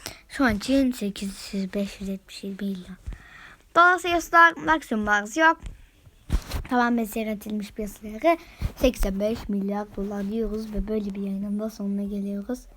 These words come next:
Böyle bir çok güzel bir yayın için size çok teşekkür ediyoruz. Kanalımıza abone olup videolarımıza like atarsanız çok seviniriz diyoruz. Ee, evet, size çok teşekkür ediyoruz böyle güzel bir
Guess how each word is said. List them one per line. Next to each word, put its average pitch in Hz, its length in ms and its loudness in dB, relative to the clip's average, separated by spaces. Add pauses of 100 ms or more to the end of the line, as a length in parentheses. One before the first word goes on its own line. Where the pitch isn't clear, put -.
(500)
Böyle 415 320 6
bir 370 260 0
çok 349 300 -10
güzel 240 580 2
bir 214 80 -4
yayın 208 400 -2
için 233 440 -2
size 208 160 -4
çok 196 260 -10
teşekkür 208 360 -8
ediyoruz. 202 420 -4 (600)
Kanalımıza 349 420 4
abone 359 340 2
olup 370 380 0
videolarımıza 233 640 0
like 208 240 -2
atarsanız 202 640 -2 (220)
çok 214 260 -12
seviniriz 196 480 -4 (220)
diyoruz. 208 180 -6 (1400)
Ee, 202 300 0 (200)
evet, 208 200 0
size 240 200 2
çok 254 220 -4
teşekkür 254 320 -4
ediyoruz 226 500 0
böyle 208 300 0
güzel 202 500 -4
bir 196 200 -2